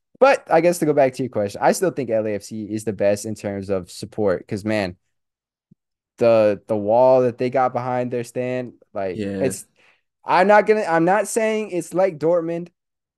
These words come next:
Speaker 1: but it's in a
Speaker 2: <laughs>
Speaker 1: se-, it's like the Americanized version of it, okay?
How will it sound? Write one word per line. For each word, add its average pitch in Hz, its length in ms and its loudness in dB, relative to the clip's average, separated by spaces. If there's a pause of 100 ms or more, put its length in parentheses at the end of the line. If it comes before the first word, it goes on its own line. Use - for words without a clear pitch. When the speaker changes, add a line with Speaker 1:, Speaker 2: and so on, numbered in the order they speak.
(140)
Speaker 1:
but 151 180 2
it's 139 220 0
in 151 200 -4
a 143 60 2
Speaker 2:
<laughs> 127 40 -4
Speaker 1:
se-, 151 300 -4
it's 170 140 -8
like 170 200 0
the 139 120 -6
Americanized 117 840 -4
version 107 400 -6
of 95 180 -8
it, 85 180 -10
okay? 104 320 0